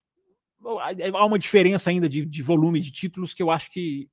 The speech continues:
enraiza mais o Hamilton do que o Verstappen. No braço, eu acho que a gente pode discutir aqui, alguns já tá até melhor ou pior. Mas na, na, na, na, o lugar na história que você pergunta, ele, ele já tem, ele já tem. Agora, onde, quem tá melhor,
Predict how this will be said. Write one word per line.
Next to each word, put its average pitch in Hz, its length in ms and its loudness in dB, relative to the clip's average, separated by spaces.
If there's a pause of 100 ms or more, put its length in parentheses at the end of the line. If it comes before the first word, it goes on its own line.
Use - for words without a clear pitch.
enraiza 170 580 0
mais 165 220 -2
o 156 40 -4
Hamilton 165 360 -4
do 151 80 -12
que - 60 -6
o 156 60 -2
Verstappen. - 440 -12 (440)
No 294 200 6
braço, 185 480 4
eu 147 80 2
acho 160 100 0
que - 80 -2
a - 20 -2
gente 165 140 -4
pode 175 200 0
discutir 202 440 -2
aqui, - 180 0
alguns 196 500 2
já 175 180 0
tá 185 100 -2
até 214 220 0
melhor 214 340 4
ou 233 80 4
pior. 180 320 -2 (480)
Mas 196 440 -4
na, 185 260 0
na, 156 240 -4
na, 120 420 -10
na, 117 320 -14 (280)
o 170 60 -2
lugar 190 420 4
na 170 80 2
história 175 320 -2
que - 60 -12
você 143 80 -10
pergunta, 156 480 -12
ele, 359 260 -14
ele 220 160 -6
já 277 100 -4
tem, 156 260 -8
ele 160 120 -16
já 277 100 -10
tem. 131 300 -10
Agora, 523 340 -12
onde, 202 480 -4
quem 254 160 -6
tá 190 140 -4
melhor, 139 420 0